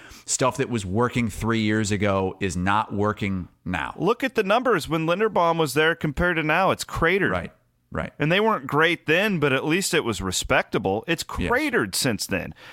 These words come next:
Speaker 2: I don't know how any rational Iowa fan can say that that's not true.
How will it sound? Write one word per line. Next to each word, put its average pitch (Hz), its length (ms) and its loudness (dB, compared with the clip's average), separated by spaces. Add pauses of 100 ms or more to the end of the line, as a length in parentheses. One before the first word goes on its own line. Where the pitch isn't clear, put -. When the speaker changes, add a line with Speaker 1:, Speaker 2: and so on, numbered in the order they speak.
(200)
Speaker 2:
I 214 120 2
don't 277 100 2
know 226 140 4
how 185 240 4
any 202 160 2
rational 175 560 2
Iowa 170 420 2
fan 156 280 0
can 151 200 -2
say 170 320 2
that 170 140 -4
that's 175 260 0
not 180 220 0
true. 262 480 -2